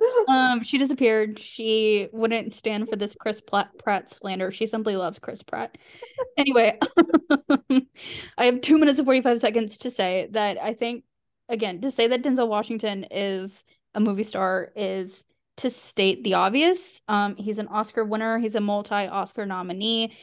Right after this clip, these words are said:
He deserved an Oscar in twenty seventeen for Fences.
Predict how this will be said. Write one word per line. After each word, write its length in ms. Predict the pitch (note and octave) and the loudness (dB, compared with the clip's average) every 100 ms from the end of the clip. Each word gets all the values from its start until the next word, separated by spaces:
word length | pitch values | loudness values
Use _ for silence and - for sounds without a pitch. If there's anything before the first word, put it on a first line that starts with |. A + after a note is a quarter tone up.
| - _ _ | -20 _ _
He 500 | - A3 G#3+ G#3+ G3+ G#3 | -6 -4 -2 -2 -4 -2
deserved 880 | A3 G#3+ G#3 G3 G#3 C4+ D4+ C#4 | -2 -2 -4 -2 0 0 0 0
an 200 | C4+ C4+ - | 0 0 -2
Oscar 600 | A#3+ B3 - B3+ B3+ B3+ | -4 -4 -6 -4 -2 -4
in 300 | A3+ G#3 G#3 | -6 -8 -8
twenty 360 | - G#3 G#3 G#3 | -8 -8 -6 -8
seventeen 920 | G#3 G#3 G3+ G#3+ G#3+ - G3+ G#3 G#3 | -6 -6 -4 -4 -6 -6 -6 -4 -6
for 360 | G#3 F#3+ F#3 G3 | -6 -6 -6 -4
Fences. 800 | - C4 C4+ - C#4 C#4 C4 | -2 0 0 0 -2 -2 -6